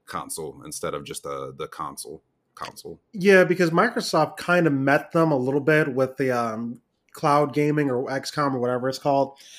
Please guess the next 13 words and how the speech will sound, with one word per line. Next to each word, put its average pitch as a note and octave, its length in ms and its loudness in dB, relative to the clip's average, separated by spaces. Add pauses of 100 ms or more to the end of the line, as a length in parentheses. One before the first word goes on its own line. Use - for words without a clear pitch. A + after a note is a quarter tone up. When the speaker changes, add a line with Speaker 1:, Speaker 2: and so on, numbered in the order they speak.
(220)
Speaker 1:
Yeah. B2+ 140 4
Speaker 2:
uh, B2+ 160 0 (120)
where E3 140 10
you E3 80 10
can D#3+ 200 4
play F3 400 6
your C3+ 460 0 (240)
Xbox D#3+ 600 0
on C#3 100 0
your B2 100 -4
computer, D3 560 4
your B2 200 -2
phone, C3+ 440 0